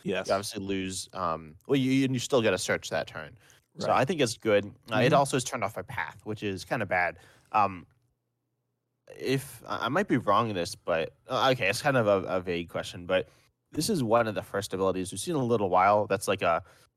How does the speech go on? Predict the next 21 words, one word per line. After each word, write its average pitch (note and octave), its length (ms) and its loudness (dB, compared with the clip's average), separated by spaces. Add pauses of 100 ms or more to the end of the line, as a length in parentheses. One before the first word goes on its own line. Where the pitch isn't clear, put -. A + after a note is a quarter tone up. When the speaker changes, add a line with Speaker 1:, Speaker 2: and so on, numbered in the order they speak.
(120)
Speaker 2:
a - 80 -4
whole B2 440 2
engine A#2+ 460 -4
that's, F#2+ 240 -4
like, F2+ 260 -4 (180)
turned G2 280 -8
off, - 160 -10 (120)
you A2 140 -8
can B2+ 80 -8
turn G#2+ 200 -6
off F#2 120 2
with C#2+ 140 -14
Path. E2+ 380 -6
Obviously, A2 320 -2
we've A2 100 0
seen G#2+ 200 -6
stuff - 200 -10
like F2 120 -10
Luminia F#2 400 -2
and F#2+ 80 -4
Crobat, E2+ 500 2